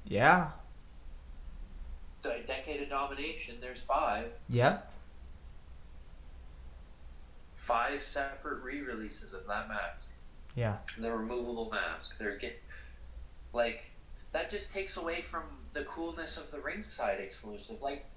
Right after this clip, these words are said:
Speaker 2: I'm okay with the Decade of Domination one, but, like, all the, and I understand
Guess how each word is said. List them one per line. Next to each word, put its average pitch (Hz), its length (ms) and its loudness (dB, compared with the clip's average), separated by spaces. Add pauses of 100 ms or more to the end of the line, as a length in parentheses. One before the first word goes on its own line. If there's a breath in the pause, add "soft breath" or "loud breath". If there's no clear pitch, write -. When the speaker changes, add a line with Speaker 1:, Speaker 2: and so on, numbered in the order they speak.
(140)
Speaker 2:
I'm 196 360 0
okay 214 400 0
with 180 140 0
the 165 100 0
Decade 143 500 -2
of 139 120 -2
Domination 135 760 0
one, 160 240 -2 (920 soft breath)
but, 156 200 2
like, 139 360 4
all 139 340 6
the, 135 120 -6 (180)
and 147 160 0
I 147 200 4
understand 139 800 -2